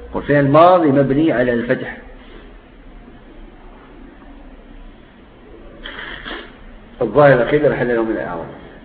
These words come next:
هذا الأصل في الماضي بناؤه على الفتح، ولكن له حالتان،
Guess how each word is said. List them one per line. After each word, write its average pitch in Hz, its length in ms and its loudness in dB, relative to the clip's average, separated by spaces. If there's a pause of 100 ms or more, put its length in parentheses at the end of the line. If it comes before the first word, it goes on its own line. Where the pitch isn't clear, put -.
هذا 180 360 4
الأصل 175 420 2
في 156 60 0
الماضي 123 500 2 (840)
بناؤه 143 640 4
على 127 120 2
الفتح، 113 380 -4 (540)
ولكن 185 540 6 (800)
له 180 340 6
حالتان، 165 960 4